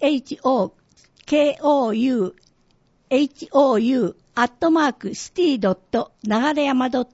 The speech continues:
ト千葉ドットジェーピー。アイディー、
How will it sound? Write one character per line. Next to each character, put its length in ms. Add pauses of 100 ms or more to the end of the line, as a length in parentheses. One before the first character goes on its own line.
ト 260
千 160
葉 140
ド 140
ッ 60 (120)
ト 220
ジ 160
ェ 80
ー 60
ピ 420
ー。 360 (440)
ア 140
イ 140
デ 100
ィ 220
ー、 80